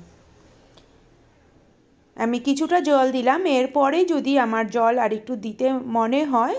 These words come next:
তখন আমি আবার উষ্ণ গরম জলই দেব। আলুটাও কিন্তু আমি এর মধ্যে দিয়ে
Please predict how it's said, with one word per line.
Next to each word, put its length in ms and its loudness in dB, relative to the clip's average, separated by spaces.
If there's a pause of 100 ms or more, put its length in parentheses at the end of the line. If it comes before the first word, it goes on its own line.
তখন 320 -2
আমি 260 -2
আবার 320 0
উষ্ণ 320 -4
গরম 380 -2
জলই 300 -2
দেব। 220 -4 (520)
আলুটাও 500 2
কিন্তু 320 -2
আমি 200 0 (120)
এর 120 0
মধ্যে 340 -2
দিয়ে 240 -4